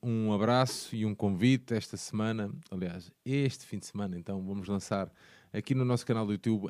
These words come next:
a conversa, a tertúlia que tivemos a norte do país. Vejam, hum, às vezes eu, principalmente, que vivo aqui no Barreiro, vivo a meia hora do Estádio da Luz, sinto-me um privilegiado.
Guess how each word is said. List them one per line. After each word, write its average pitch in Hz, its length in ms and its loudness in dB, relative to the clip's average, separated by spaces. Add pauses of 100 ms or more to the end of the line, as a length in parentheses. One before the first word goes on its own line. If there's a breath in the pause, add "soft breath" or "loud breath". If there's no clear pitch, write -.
a 113 60 0
conversa, 110 720 0
a - 60 -8
tertúlia 123 580 4
que - 100 -6
tivemos 98 540 -2
a 101 80 -2
norte 98 300 0
do 104 100 -6
país. 120 500 2 (440 soft breath)
Vejam, 127 680 6 (200)
hum, 98 880 -4
às 135 180 4
vezes 139 380 2 (1500 soft breath)
eu, 143 240 8
principalmente, 107 600 -6 (120)
que - 80 -14
vivo 101 220 0
aqui 101 180 -2
no 101 80 2
Barreiro, 101 500 2
vivo 87 360 -2
a 87 340 -6 (160)
meia 113 320 4
hora 113 300 4
do 95 80 -2
Estádio 101 320 0
da 98 60 2
Luz, 107 320 2
sinto-me 113 520 -2
um 104 100 0
privilegiado. 120 880 2